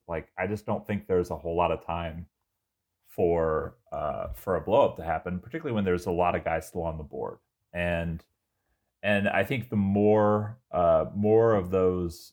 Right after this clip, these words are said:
uh, high, higher level guys that are on the board are gonna help Missouri's case. Uh, but I also think, like, you know, I think you have to kinda give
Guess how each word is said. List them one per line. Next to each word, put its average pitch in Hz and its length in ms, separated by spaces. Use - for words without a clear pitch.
uh, 78 300
high, 95 320
higher 107 240
level 82 220
guys 76 320
that 80 100
are 80 100
on 80 120
the 78 80
board 76 340
are 82 60
gonna 90 200
help 87 360
Missouri's 80 480
case. 90 520
Uh, 95 160
but 104 140
I 196 60
also 262 200
think, 247 220
like, 202 220
you 196 120
know, 143 260
I 135 80
think - 280
you 135 180
have 127 320
to 127 80
kinda 117 300
give 92 520